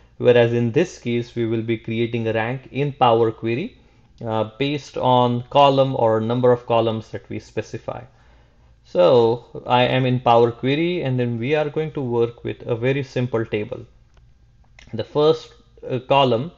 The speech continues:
I have products, product A, B, and C, then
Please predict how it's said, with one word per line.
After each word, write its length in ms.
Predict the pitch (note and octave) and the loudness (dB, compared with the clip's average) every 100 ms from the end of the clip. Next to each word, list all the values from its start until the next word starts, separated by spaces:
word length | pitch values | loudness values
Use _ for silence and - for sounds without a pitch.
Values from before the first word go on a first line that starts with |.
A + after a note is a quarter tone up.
| B2 | -10
I 100 | A#2 | -6
have 320 | A2+ G#2+ - | -2 -2 0
products, 600 | B2+ C#3 E3+ F#3 - - | 4 4 4 0 -6 -18
product 460 | - A2+ A2 A2 - | -6 -2 -2 -4 -6
A, 240 | C#3 C#3+ C#3+ | -4 -2 -4
B, 380 | B2+ B2 A#2+ | -4 -4 -4
and 240 | B2 A#2 A2+ | -4 -4 -6
C, 400 | - A#2+ F#3 _ _ _ _ _ - | -8 -8 -8 _ _ _ _ _ -8
then 280 | A2+ A#2 | -2 0